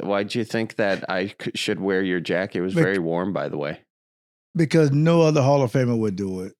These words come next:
Speaker 1: No, none at
Speaker 2: They
Speaker 1: all.
Speaker 2: would. I, I like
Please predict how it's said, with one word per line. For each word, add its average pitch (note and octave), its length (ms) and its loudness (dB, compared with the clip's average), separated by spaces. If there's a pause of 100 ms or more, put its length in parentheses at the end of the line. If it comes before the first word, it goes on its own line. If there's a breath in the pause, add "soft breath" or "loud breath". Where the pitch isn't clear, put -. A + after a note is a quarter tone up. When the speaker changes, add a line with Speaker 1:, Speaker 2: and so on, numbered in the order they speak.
(180)
Speaker 1:
No, G2+ 540 -2 (120)
none G2 360 -2
at G2 120 -2
Speaker 2:
They D3 100 4
Speaker 1:
all. C3+ 160 2
Speaker 2:
would. B2 260 0 (260)
I, - 180 -2
I F#3+ 200 2
like G3+ 340 4